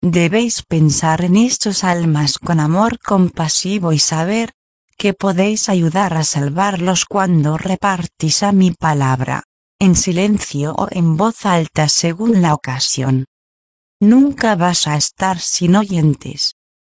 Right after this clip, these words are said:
porque cuando los niños del mundo no os quieren escuchar, los seres del más allá siempre están dispuestos, están esperando,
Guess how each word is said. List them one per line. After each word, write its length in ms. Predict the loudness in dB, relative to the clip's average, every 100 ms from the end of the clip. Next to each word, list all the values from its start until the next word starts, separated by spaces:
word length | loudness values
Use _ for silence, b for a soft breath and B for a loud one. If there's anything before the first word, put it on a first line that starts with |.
| _
porque 400 | -4 -2 -2 -4
cuando 460 | -2 -2 2 2 0
los 260 | 0 4
niños 520 | 6 6 6 4 2 0
del 220 | 0 4
mundo 440 | 4 4 4 2
no 320 | 4 6 4
os 100 | 2
quieren 420 | -2 -2 -2 2 2
escuchar, 760 | 2 -2 -6 -4 -2 -2 -4 -10 _ _ -4
los 300 | 0 2 2
seres 400 | 0 2 2 0
del 220 | -2 0
más 300 | 0 0 0
allá 340 | 0 0 0 -2
siempre 640 | -2 0 0 0 -2 -6
están 640 | -4 -6 -2 2 6 6
dispuestos, 1000 | 4 0 -6 -6 -4 -4 -6 -6 -4 -6 -8 _ _ -2
están 580 | 0 0 0 2 4 4
esperando, 920 | 2 -2 -2 2 2 2 2 -2